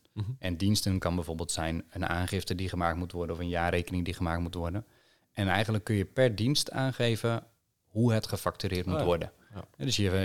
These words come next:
Speaker 2: je bepaalt, eh, voor bijvoorbeeld advieswerk dat het op basis van nakalculatie gaat. En je bepaalt voor, eh,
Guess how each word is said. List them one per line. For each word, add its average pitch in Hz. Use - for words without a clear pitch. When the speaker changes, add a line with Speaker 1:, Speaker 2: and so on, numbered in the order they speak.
Speaker 2:
je 92
bepaalt, 92
eh, 92
voor 92
bijvoorbeeld 87
advieswerk 95
dat 90
het 90
op 98
basis 90
van 104
nakalculatie 120
gaat. 95
En 98
je 90
bepaalt 85
voor, 82
eh, 107